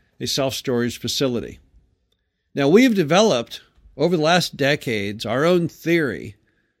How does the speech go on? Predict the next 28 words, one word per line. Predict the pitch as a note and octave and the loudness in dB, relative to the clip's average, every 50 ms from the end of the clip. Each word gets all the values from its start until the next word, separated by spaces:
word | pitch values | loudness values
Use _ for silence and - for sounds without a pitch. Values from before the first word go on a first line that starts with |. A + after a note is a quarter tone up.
| _ _ | _ _
that | - A#2+ | -2 4
we | C3 E3+ A3 A#3 | 6 6 6 6
believe | F#3+ F#3 D#3 C3+ C3 B2 B2 B2+ A#2+ | 6 4 4 4 4 2 2 0 0
to | B2 | 0
be | B2+ B2+ A#2+ | 0 0 0
very | C3 C#3 C#3 C#3+ C#3+ C3+ | 0 0 0 0 0 0
valuable | A#2+ C#3 C#3 D3 D#3 D#3 C3+ B2+ A#2+ A#2+ | 0 0 0 2 2 2 0 0 0 0
in | A#2 A#2+ | 0 0
making | B2 C3 D3 C#3+ - C#3 B2 A#2+ A#2 | 2 0 0 0 -2 -4 -4 -2 -2
those | A#2 A#2+ A#2+ A2 - | -2 -2 -4 -6 -8
tough | - - B2+ A#2+ A2+ - - - | -10 -8 -6 -6 -6 -6 -10 -10
decisions. | A2+ - - - B2 A#2+ A#2+ G2+ A2 E2 C2 B1+ - - - - _ _ _ _ _ _ _ _ | -10 -8 -4 -2 -2 -2 -2 -2 -4 -10 -12 -12 -12 -12 -14 -14 _ _ _ _ _ _ _ _
And | - D#3+ D#3 | -4 -4 -2
it | B2+ A#2 | -2 0
boils | C#3 F3+ G#3+ A#3+ A#3+ A3+ F#3 | 2 4 4 6 6 4 2
down | E3 F3 E3+ E3+ E3+ D#3 C3+ B2 A2+ A2+ A#2 A2+ A2 - | 2 0 -2 0 0 -2 -2 -4 -4 -6 -6 -8 -8 -8
to | - B2 | -6 -4
isolating | A#2 C#3 C#3+ D3+ C#3+ - - D3+ C#3 C3+ C3+ C3+ C3 C3 C3 A#2 G2+ _ | 0 0 0 2 0 0 0 0 0 2 2 0 -2 -2 -4 -8 -10 _
three | _ - - - C#3 C#3 C#3+ C3 | _ -20 -12 -6 -2 -2 -2 -2
factors: | - C#3+ B2 A2+ G#2+ - - - F2 - - - - - _ _ _ _ _ _ _ _ _ _ _ _ _ _ _ _ _ _ _ _ | -2 -2 -2 0 -2 -2 -6 -12 -16 -12 -12 -12 -12 -12 _ _ _ _ _ _ _ _ _ _ _ _ _ _ _ _ _ _ _ _
the | - A2 | -12 -6
best | G2+ C3+ C3 C3+ C#3+ - - | -2 0 0 0 0 -2 -4
case | - E3 D#3+ D#3+ D#3 | -2 0 0 2 2
scenario, | - - G3 F#3+ F3 D#3+ D3 C#3+ D3 D#3+ F#3 G#3+ G3+ - _ _ _ _ - - _ _ _ _ _ _ _ | 2 0 0 0 2 2 2 2 2 2 0 -2 -4 -8 _ _ _ _ -20 -20 _ _ _ _ _ _ _
the | A#2+ A#2 A2+ | 0 0 0
worst | A2 A2 A#2 C3+ D#3+ F#3 F#3 - - | 0 0 0 2 2 2 2 0 -4
case | - - C#3 C3+ C3 - | -4 -2 0 0 0 -2
scenario, | - C#3 C3+ C3 C3 B2+ B2+ B2 A#2+ A2+ A2 A2 A2 G2+ | -2 -2 -2 0 0 2 2 2 0 0 0 -2 -4 -6